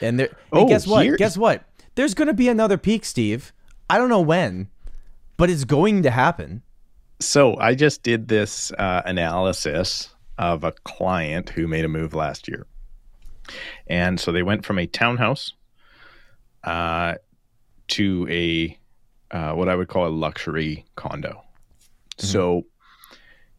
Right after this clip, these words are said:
Speaker 2: they sold at, like, the, like, the day, the top of the market.
Speaker 1: Okay.
Speaker 2: And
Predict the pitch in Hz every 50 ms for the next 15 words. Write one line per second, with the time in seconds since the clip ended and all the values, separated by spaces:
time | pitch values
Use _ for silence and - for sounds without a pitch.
0 | _ _ _ _ _ _ - _ _ _ _ _ _ _ - - - - 95 98
1 | 92 101 95 92 - - - - - - - - - - - 117 98 82 80 85
2 | 110 131 139 - - - _ _ _ 92 92 87 - 90 87 82 82 - - -
3 | - - - _ _ _ _ _ _ _ _ _ 85 82 82 92 110 117 117 110
4 | - 101 90 92 90 90 85 - - 78 87 95 101 117 117 113 107 101 101 98
5 | 90 85 76 64 - - _ _ _ - 90 95 110 110 110 107 - - - 95
6 | 87 - - 82 - - 78 78 73 62 67 - - - - - _ _ _ _
7 | _ _ _ - 107 101 110 98 90 90 - - 76 80 82 80 78 78 78 80
8 | 82 -